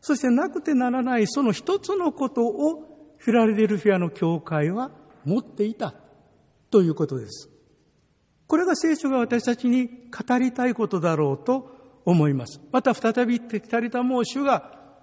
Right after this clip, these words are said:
私たちに求めておられることが何かというのが、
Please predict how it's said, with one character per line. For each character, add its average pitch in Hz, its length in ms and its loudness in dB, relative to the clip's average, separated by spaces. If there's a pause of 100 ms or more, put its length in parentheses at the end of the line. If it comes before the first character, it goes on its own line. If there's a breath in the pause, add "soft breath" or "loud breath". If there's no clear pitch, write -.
(320)
私 220 260 4
た 202 100 2
ち 196 120 -6
に 190 80 -2
求 214 320 0
め 330 160 -2
て - 100 -2
お 190 80 2
ら 180 120 0
れ 170 60 -2
る 165 120 -6
こ 160 120 -4
と 156 100 -4
が 151 80 0
何 285 280 2
か 185 220 -6 (160)
と 202 60 2
い 196 40 2
う - 40 2
の 202 100 0
が、 190 200 -4